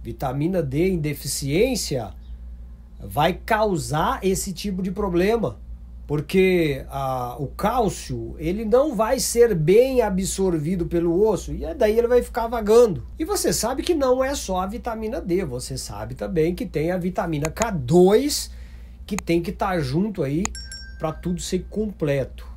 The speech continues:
Na verdade, é uma composição bem bacana, que faz parte uma da outra. Ou seja, essa é uma coisa holística. Não adianta você tomar só cálcio. Holístico significa por completo.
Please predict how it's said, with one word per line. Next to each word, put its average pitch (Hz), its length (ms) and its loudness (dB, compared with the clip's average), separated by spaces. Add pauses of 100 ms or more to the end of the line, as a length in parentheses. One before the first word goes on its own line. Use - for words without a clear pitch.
(280)
Na 135 180 -4
verdade, 165 760 -2
é 120 60 -4
uma 160 180 -4
composição 214 760 -2
bem 160 300 -2
bacana, 220 920 4
que 131 140 -10
faz 208 300 -6
parte 214 880 -4
uma 196 200 -4
da 233 160 -6
outra. 185 460 4
Ou 196 140 -2
seja, 175 400 2
essa 139 180 -4
é 269 40 0
uma 285 180 -4
coisa 254 340 6
holística. 202 1040 2 (460)
Não 143 80 -2
adianta 240 600 6
você 170 320 -2
tomar 165 380 -2
só 226 220 -2
cálcio. 190 720 -2 (500)
Holístico 175 640 2
significa 208 920 0 (260)
por 233 280 6
completo. 208 920 2